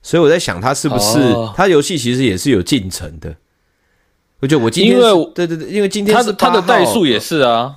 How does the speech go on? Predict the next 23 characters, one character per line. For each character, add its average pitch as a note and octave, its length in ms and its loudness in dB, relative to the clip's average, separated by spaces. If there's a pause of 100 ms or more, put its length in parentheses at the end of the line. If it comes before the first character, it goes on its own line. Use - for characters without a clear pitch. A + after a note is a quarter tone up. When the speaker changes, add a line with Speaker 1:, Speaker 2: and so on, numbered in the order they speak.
Speaker 1:
对， A2 340 0
它 E3+ 100 -8
代 F#3+ 180 0
数 F3 160 0
也 F#2+ 120 0
是。 G#2+ 140 -8
比 - 260 -10
如 - 20 -2
说 B3+ 80 2
我 E3 100 4
今 F3+ 140 -6
天 G3+ 100 -2
是 G3 140 -6
一 E3+ 80 -8
月 E3+ 180 2
八 B2 240 0
号， A2 260 -2 (260)
那 C4 120 0
我 D#3 120 2
一 F#3 60 -6
月 G3+ 180 2
九 - 220 -10
号， C#3 380 -2